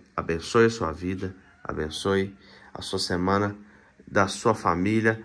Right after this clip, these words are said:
tudo de bom pra vocês, é o que eu desejo aqui. E a gente tá aqui na luta trabalhando. Você que é de outra religião, você que é evangélico, que Deus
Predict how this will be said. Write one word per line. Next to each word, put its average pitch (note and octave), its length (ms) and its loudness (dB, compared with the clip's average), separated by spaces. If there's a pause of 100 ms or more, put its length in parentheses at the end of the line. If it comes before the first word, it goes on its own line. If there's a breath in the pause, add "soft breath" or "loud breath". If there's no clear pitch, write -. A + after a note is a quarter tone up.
(160)
tudo G#2 200 -6
de G2+ 140 -6
bom G2 200 2
pra G2 160 0
vocês, G2 600 -2
é G2 100 0
o F#2+ 40 0
que G2 140 -4
eu G#2 80 4
desejo F2 480 0
aqui. G#2+ 300 -8 (240 loud breath)
E - 40 -4
a F#2 40 0
gente G2+ 220 -2
tá G#2+ 80 2
aqui G2+ 140 -2
na G#2+ 140 6
luta G#2 240 2
trabalhando. G#2 520 4
Você A#2+ 460 6
que B2 240 -2
é A#2 360 4 (1000 loud breath)
de G2+ 140 0
outra A#2 200 2
religião, A2 800 2 (360 loud breath)
você - 200 -2
que A#2+ 100 2
é A2 40 6
evangélico, G2+ 720 4 (360)
que F2 80 -10
Deus A2 500 4